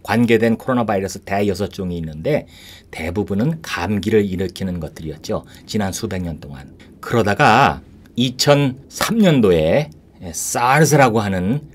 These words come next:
코로나 바이러스가 박쥐에게서 시작돼서 우리한테 들어왔는데 그것이 이십일 세기의 첫 번째 팬데믹이었죠. 또 이천십이 년 메르스라고 하는, 이것은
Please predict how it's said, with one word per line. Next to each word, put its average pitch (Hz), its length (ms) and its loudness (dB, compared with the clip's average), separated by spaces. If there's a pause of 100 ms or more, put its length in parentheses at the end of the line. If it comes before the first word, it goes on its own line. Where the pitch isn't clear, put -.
(220)
코로나 147 360 0
바이러스가 95 680 -2 (120)
박쥐에게서 90 920 -2
시작돼서 92 680 -8
우리한테 87 300 -10
들어왔는데 80 760 -6 (600)
그것이 123 360 2
이십일 131 540 4
세기의 139 340 4
첫 - 220 -8
번째 131 320 2
팬데믹이었죠. 90 960 -4 (280)
또 120 120 2
이천십이 135 640 2
년 90 380 0 (480)
메르스라고 120 680 6
하는, 85 460 -4 (540)
이것은 107 420 -4